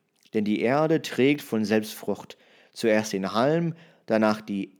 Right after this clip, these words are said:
Ähre“, das ist ein, wieder ein komisches Wort, Ähre, <laughs> also Ä H R E, und dann den vollen Weizen in der Ähre.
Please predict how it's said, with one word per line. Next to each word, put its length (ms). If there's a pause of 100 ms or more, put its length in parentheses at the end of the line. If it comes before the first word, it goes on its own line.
(520)
Ähre“, 560 (300)
das 100
ist 60
ein, 200 (120)
wieder 220
ein 100
komisches 460
Wort, 200 (100)
Ähre, 500 (180)
<laughs> 580
also 340 (380)
Ä 360 (100)
H 500
R 320 (140)
E, 220 (480)
und 300
dann 320 (1000)
den 320
vollen 480
Weizen 460
in 180
der 320
Ähre. 420